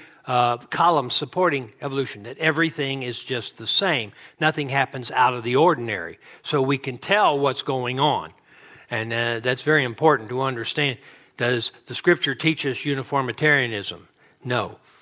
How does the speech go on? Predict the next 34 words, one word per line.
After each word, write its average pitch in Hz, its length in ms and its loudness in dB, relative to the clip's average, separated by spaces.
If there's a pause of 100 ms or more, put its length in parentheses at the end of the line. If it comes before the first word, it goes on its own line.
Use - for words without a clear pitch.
(180)
And 131 160 0
let 160 100 2
me 147 100 2
tell 127 220 0
you, 98 160 -6 (840)
ninety-nine 160 1300 0
point 135 320 -2
nine 143 300 0
percent 143 440 -2
of 120 60 -6
the 113 100 -6
people 151 420 -2
alive, 131 320 6
I 127 80 4
don't 123 140 -2
care 117 140 -2
how 127 160 2
smart 127 420 0
they 110 160 -2
are, 104 320 0 (360)
do 156 160 2
not 147 360 2
know 120 440 2 (240)
the 131 160 0
effects - 680 0 (160)
that 127 120 0
a 107 80 0
worldwide 147 640 4
flood 113 440 -4 (220)
would 110 180 -4
have 139 540 4
on 131 320 2
the 123 160 -4
earth. 113 360 0